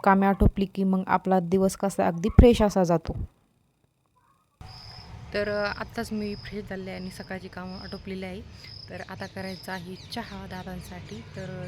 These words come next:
Speaker 2: तिकडे मी ठेवलेला आहे दादांसाठी चहा आणि लगोलग रात्रीचे भांडे वगैरे सुद्धा लावून घेते. आणि वेदांत देखील उठलेले आहे, तर सकाळ सकाळ आवरून घेतलं.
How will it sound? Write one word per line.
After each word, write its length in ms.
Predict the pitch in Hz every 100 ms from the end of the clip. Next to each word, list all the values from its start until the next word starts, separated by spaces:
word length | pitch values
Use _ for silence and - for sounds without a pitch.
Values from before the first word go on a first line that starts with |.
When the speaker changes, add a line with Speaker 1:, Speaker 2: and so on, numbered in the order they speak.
| -
Speaker 2:
तिकडे 260 | - 180
मी 60 | 175
ठेवलेला 320 | 175 165 170
आहे 100 | 175
दादांसाठी 680 | 175 170 175 - - - 196 -
चहा 220 | 214 202 - - - - - - - 185
आणि 480 | 202 196 196 196 196
लगोलग 380 | 196 202 196
रात्रीचे 360 | 202 196 196 -
भांडे 280 | 185 175 165
वगैरे 240 | 180 -
सुद्धा 220 | 190 185
लावून 200 | 180 180
घेते. 300 | - - - - - - - - -
आणि 200 | 180 185
वेदांत 460 | 190 190 185 185 -
देखील 240 | 190 190
उठलेले 340 | 185 185 185 180
आहे, 220 | 185 220 285 - - - - - - -
तर 180 | 196 196
सकाळ 260 | 190 196 196
सकाळ 380 | 196 - 196 190 185
आवरून 240 | 190 196
घेतलं. 260 | 185 185